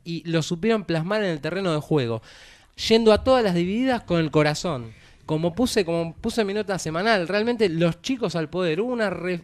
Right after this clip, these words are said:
revolución futbolística en Liniers, sobre todo del corazón. Lo que necesitaba el hincha para seguir creyendo en este equipo, sea de juveniles o sea de grandes. Ojalá que los más grandes el miércoles tengan la misma actitud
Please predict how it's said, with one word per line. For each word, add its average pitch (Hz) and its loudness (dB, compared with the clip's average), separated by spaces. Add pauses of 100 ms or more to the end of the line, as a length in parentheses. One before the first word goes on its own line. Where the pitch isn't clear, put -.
(100)
revolución 202 -2
futbolística 202 -4
en 170 -6
Liniers, 226 -4
sobre 175 -4
todo 226 0
del 156 -4
corazón. 151 -4
Lo 143 -2
que 156 -6
necesitaba 180 -4
el 220 -2
hincha 262 -2 (240)
para 147 -6
seguir 190 -2
creyendo 220 -2
en 196 0
este 202 -4
equipo, 240 -4 (320)
sea 185 2
de 160 0
juveniles 233 -2
o 170 -6
sea 175 -4
de 156 0
grandes. 139 -4
Ojalá 240 0 (120)
que 156 -4
los 175 0
más 208 -2
grandes 220 -2
el 165 -6
miércoles 208 -2 (300)
tengan 190 -4
la 165 -4
misma 226 -4
actitud 214 -4